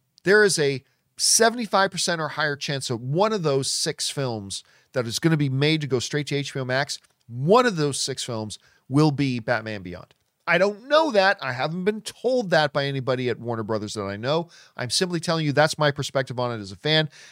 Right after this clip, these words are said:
Let's see if it actually works out. All right, next up. Uh, also from Nerdy Teacher writes, "Speaking of teaching projects, my next crazy idea is historical and literary references and inspirations in either Game of Thrones or Star Wars.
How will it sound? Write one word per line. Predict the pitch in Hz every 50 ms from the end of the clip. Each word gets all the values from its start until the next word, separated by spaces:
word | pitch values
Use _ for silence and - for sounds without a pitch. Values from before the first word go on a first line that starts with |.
| - _ -
Let's | 139 135 -
see | - 147
if | 139 127
it | 135 123
actually | 127 123 117 - - 120 117 113 107 - _ _ - - - _ _ _
works | 117 113 123 117 110 - - 127
out. | 110 90 - - _ - - -
All | 147
right, | 156 127 - -
next | 147 180 170 - - -
up. | 156 104 - _ _ _ _ _ _ _ _ _ _ _ _ _ _ _ _ _ _ _ -
Uh, | - 131
also | 131 214 254 269 - 269
from | 214 - 202 180 175
Nerdy | 180 170 156 147 139
Teacher | - 156 143 - 131 127
writes, | 123 123 120 113 - - - - - - - - - _ -
"Speaking | - - - 269 302 370 349 349 311 262
of | 233 -
teaching | - 233 254 240 - 214 170
projects, | 135 - 139 117 113 104 113 117 143 - -
my | 185 190 202
next | 208 254 294 - - -
crazy | - 233 233 190 202 208 196
idea | 175 147 147 151 160 165
is | 151 -
historical | - 151 - - - 185 185 208 220 220 226 226 226
and | 202 175 160 160
literary | 160 185 185 180 165 160 151 156 156 147
references | 135 127 131 123 - 135 123 - 127 123 127 131
and | 156 139 151
inspirations | 185 185 - - - 160 151 139 131 - - 127 123 -
in | 139 143
either | 147 143 139 135
Game | 127 110 143 147 170 208
of | 220 -
Thrones | - 151 135 131 131 135 131
or | 135 135 131
Star | 127 - - - 214 220 214
Wars. | 165 123 92 76 - -